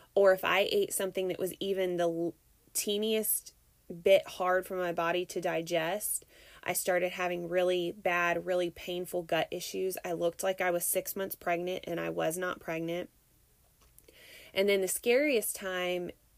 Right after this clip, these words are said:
came in the middle of the night, and this happened on multiple occasions, but this is the one I remember the best. It was the first time I woke up in the middle of the night, and I felt like I couldn't move.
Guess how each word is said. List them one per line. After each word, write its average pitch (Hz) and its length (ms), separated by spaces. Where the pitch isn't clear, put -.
came 196 380
in - 120
the 196 80
middle 190 240
of 220 80
the 240 60
night, 180 400
and 208 100
this 208 160
happened 240 300
on 214 160
multiple 190 400
occasions, 175 560
but 180 180
this 190 220
is 185 80
the 196 100
one 185 160
I 175 80
remember 170 420
the 170 80
best. 165 460
It - 60
was 170 120
the 170 80
first - 380
time 170 300
I - 80
woke 180 260
up 233 140
in 208 80
the 190 80
middle 180 200
of 175 60
the 185 80
night, 170 380
and 180 120
I 170 80
felt 185 320
like 196 200
I 190 100
couldn't 175 420
move. - 380